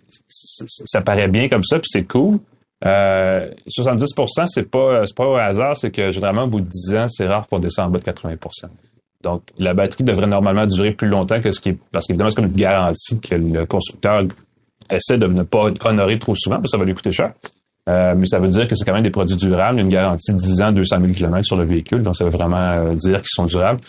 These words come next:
La, la voiture, on a visité l'usine, euh, ce sont des systèmes robotisés à quatre-vingt-dix pour cent qui produisent ces véhicules-là. Il y a à peu près pas d'intervention humaine, sinon pour déplacer des chariots d'un, de, d'une baie à l'autre, là, pour, euh, tu sais, faire, par exemple, l'assemblage, ensuite plier la, plier les,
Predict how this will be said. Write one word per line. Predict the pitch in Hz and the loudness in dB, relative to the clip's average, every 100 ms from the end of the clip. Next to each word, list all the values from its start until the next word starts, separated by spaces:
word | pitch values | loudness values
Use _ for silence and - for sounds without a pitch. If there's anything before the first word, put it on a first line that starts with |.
| - _ - | -20 _ -2
La, | 95 | 2
la | 107 98 104 110 | 2 2 2 2
voiture, | 107 104 135 147 - _ _ _ _ - _ 110 | 0 0 2 0 -2 _ _ _ _ -20 _ -6
on | 95 104 | -2 0
a | |
visité | 95 104 98 131 | 2 0 2 2
l'usine, | 120 101 120 139 135 - | 2 2 2 2 0 -2
euh, | - 95 95 | 0 0 0
ce | 104 | -2
sont | - 117 | 0 0
des | 107 | 0
systèmes | - - 127 127 98 | 0 0 0 0 0
robotisés | 98 107 101 113 - 104 | 0 2 2 0 0 0
à | 127 | 0
quatre-vingt-dix | 113 117 104 107 - | 0 0 0 0 -2
pour | 101 | -4
cent | - 127 127 | -2 -2 -4
qui | - | -8
produisent | - 98 92 107 110 | -4 -2 0 0 0
ces | 98 | 2
véhicules-là. | 92 92 92 90 95 117 - - - | 0 0 0 2 0 -2 -8 -14 -2
Il | 98 | 0
y | |
a | |
à | 98 | 2
peu | 104 | 0
près | 92 113 | 0 0
pas | - 123 | 2 2
d'intervention | 107 101 92 95 92 120 | 2 0 0 0 0 0
humaine, | 98 110 | 0 0
sinon | 110 92 | 0 -2
pour | 98 | 0
déplacer | 95 110 113 113 | 0 0 0 0
des | 98 | 0
chariots | - 107 92 95 113 | 2 2 2 2 2
d'un, | 101 98 95 | 2 0 0
de, | 92 90 | 0 0
d'une | 95 101 95 | 0 2 2
baie | 95 113 | 2 2
à | 98 | 2
l'autre, | 98 117 - | 2 -2 -2
là, | 98 | -4
pour, | 95 95 85 | -2 -4 -2
euh, | 82 85 | -4 -4
tu | 82 | -6
sais, | 92 | -6
faire, | - 95 | -2 -2
par | 92 | -2
exemple, | 85 92 | -2 -2
l'assemblage, | 95 - 92 92 101 101 | -2 -2 0 0 0 0
ensuite | 90 - 92 | -2 -4 -6
plier | - 104 | -2 0
la, | 101 92 87 | 2 0 -2
plier | - 101 | -2 0
les, | 104 92 | 2 2